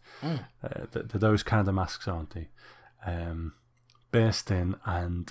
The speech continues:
Speaker 2: rape her. Again, not pleasant. Never is.
Speaker 1: Probably the most harrowing scene in the movie, I'd say.
Speaker 2: Hmm. And in his feedback later on, Chris Brown makes a very good comment that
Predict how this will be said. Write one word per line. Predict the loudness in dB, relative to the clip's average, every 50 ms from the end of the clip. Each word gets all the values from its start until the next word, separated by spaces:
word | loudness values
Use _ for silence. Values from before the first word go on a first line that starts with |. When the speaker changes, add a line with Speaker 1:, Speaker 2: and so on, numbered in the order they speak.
| -14 -10 _
Speaker 2:
rape | 2 4 4 4 2 0
her. | -2 -2 -2 -6 -10 _
Again, | -4 -2 0 2 0 2 0 -2 -4 -8 _ _ _ _
not | 2 2 2 2 2
pleasant. | 2 2 2 2 0 -4 -6 -6 -8 -14 -20 _ -20 -20 -20 -20 _ _ _ _ _ -20 _ 2
Never | 4 4 4 4 2 0
is. | 0 -2 -4 -4 -6 -8 -10 -12 -16 -20 -20 -20 -20 -20 -20 -18 -18 -16 2
Speaker 1:
Probably | 4 6 6 6
the | 6
most | 4 4 2 4
harrowing | 6 6 6 6 4 2 0 0 -2 -2
scene | -2 0 -2 0 0 -2
in | -4 -4
the | -4
movie, | -4 -4 -4 -6 -8 -10
I'd | -12 -12
say. | -12 -14 -14 -16 -18 _ _ 4
Speaker 2:
Hmm. | 4 6 6 6 4 2 0 -4 -2 2
And | 4 6 6 6 6 4 2 0 -6 -10 -12 -16 _ -12 -10 -8 -8 -2
in | 2 4 4
his | 4 4
feedback | 4 6 8 8 8 8 6 4 6 8
later | 8 8 8 6 6 6
on, | 6 8 6
Chris | 4 4 2 2 2 2
Brown | 2 4 6 6 8 8 6 6
makes | 6 4 2 0 2 2
a | 2 2
very | 4 2 0 2 2 0 0 0
good | 0 0 0 0 0
comment | -2 0 2 2 4 4 2 0 0 -2 -2 0
that | 2 4 4 2 0 -2